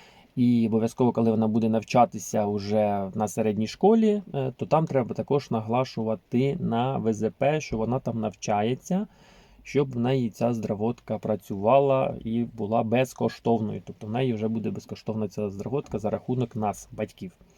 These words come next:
які проживають і працюють тут, в Чехії. Тому така от ситуація, якою хотів поділитися. Нарешті, ще раз повторюсь: це виконано завдання.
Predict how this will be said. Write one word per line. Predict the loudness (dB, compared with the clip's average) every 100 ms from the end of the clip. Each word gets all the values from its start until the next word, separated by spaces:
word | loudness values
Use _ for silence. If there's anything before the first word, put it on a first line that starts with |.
| -20 -20 -20 _ -10 -6
які | -4 -4
проживають | -4 -2 2 2 2
і |
працюють | -6 -6 -2 0
тут, | -2 -6
в |
Чехії. | -8 -6 -8 -14 -18 -20 -20 -4
Тому | 2 4 6 6 2
така | -2 4 6
от | 6 0
ситуація, | -2 4 6 6 2 0 0
якою | 0 4 4
хотів | 4 0 -2
поділитися. | -2 -2 2 4 2 0 -2 4 4 4 0
Нарешті, | -2 2 2 0 -4 -8
ще | -4 -2
раз | -2
повторюсь: | -6 -4 -4 -4 -8 -20
це | 0 6 6 4 -8 _ _ 0
виконано | 0 4 2 4 2 2
завдання. | 2 2 6 6 6 6 4 2 0